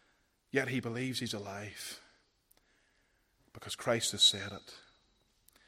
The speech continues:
And may this be the pattern of our lives too, Christian. May we be men and women, and may we desire to be men and women of faith who,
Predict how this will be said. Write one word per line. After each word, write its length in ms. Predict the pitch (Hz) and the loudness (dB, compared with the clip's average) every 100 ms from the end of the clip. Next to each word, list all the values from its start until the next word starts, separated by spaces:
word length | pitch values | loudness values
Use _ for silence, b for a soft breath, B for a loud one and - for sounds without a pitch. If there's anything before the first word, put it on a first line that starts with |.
| b b b b b b b - | b b b b b b b -2
And 120 | 120 | 4
may 100 | 127 | 8
this 180 | 156 165 | 8 8
be 120 | 160 | 6
the 80 | 135 | 4
pattern 360 | - 147 135 127 | 2 2 2 2
of 120 | 117 | 2
our 180 | 120 120 | 0 2
lives 300 | 117 120 - | 0 0 -2
too, 340 | - 120 117 113 - - | 0 0 0 -6 -20 -8
Christian. 520 | - 127 - 120 110 - - - b b b b b b b b b _ _ | -4 0 0 -2 -6 -12 -20 -20 b b b b b b b b b _ _
May 180 | 131 135 | 6 8
we 140 | 143 | 10
be 120 | 135 131 | 8 8
men 280 | 139 165 | 8 8
and 120 | 147 123 | 8 8
women, 260 | 143 175 | 8 8
and 80 | 151 | 8
may 120 | 147 | 8
we 140 | 147 143 | 6 4
desire 480 | 131 139 143 202 196 | 4 6 6 6 4
to 100 | 170 | 4
be 120 | 143 | 4
men 240 | 147 165 | 4 4
and 120 | 147 | 4
women 220 | 151 165 135 | 2 2 0
of 100 | 117 | -2
faith 460 | - 180 185 - | 0 4 4 2
who, 320 | - 147 131 | -2 0 0